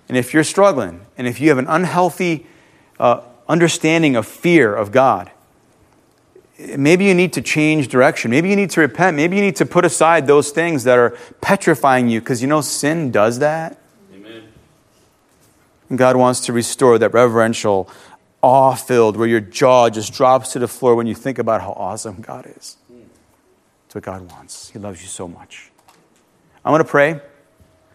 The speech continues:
Speaker 1: We're gonna conclude our service. And I wanna invite you to, to visit the ladies in the back, um, at their table and, and say hi to them and greet them.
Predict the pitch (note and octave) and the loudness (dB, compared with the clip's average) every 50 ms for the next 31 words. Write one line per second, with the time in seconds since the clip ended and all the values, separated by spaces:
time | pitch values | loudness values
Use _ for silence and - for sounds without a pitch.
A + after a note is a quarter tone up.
0 | _ _ - - B2+ C3 B2+ A2 A2 A#2 - - D3 C#3+ C#3 B2+ A2 - - A#2+ | _ _ -10 -4 -2 -2 0 -2 -4 -6 -8 -4 -2 0 2 0 0 0 -2 0
1 | A#2+ A#2+ C3+ D3 - - - _ _ _ _ - - - - - - - - - | 0 2 0 0 -6 -8 -16 _ _ _ _ -20 -20 -20 -20 -20 -20 -20 -20 -20
2 | _ _ - A2+ C3 D#3 F3 F3+ E3+ D3 B2 D3 D#3 E3 E3 - A#2 - - - | _ _ -2 0 2 2 2 2 2 2 2 2 2 2 0 -4 -12 -10 -6 -4
3 | A2 A2 A2 - - A2 B2+ C#3+ C#3+ D#3+ C#3+ B2+ C3+ C3+ C3+ C#3+ C3+ B2 C3 A#2 | -4 -6 -6 -8 -8 -4 -4 -2 0 0 0 2 2 2 2 2 2 0 -2 -2
4 | G2+ G2 A2+ A2+ A#2 B2 B2+ B2 - - - - G#2+ G2+ G2+ G2 G2 F2 - - | 0 2 2 4 4 4 2 0 -6 -20 -10 -6 -4 -4 -2 -4 -6 -8 -6 -6
5 | A#2 - - G#2+ G2+ - - A2 A#2 A#2+ A#2+ A#2+ G#2+ G2+ G2 - G#2+ G2+ G2 F#2 | -6 -2 -2 -2 -2 -2 -2 -2 0 2 2 2 0 0 -4 -6 -8 -10 -8 -6
6 | - C3+ C#3 B2+ A#2 A#2+ A#2+ B2 B2 B2 A#2+ A#2 G#2+ G2+ F#2+ A#2+ A#2+ A#2 - B2+ | -4 -2 -2 0 0 0 0 0 0 0 -2 -4 -4 -6 -4 -6 -6 -4 -4 -4
7 | A#2+ A#2+ A#2 | -4 -4 -6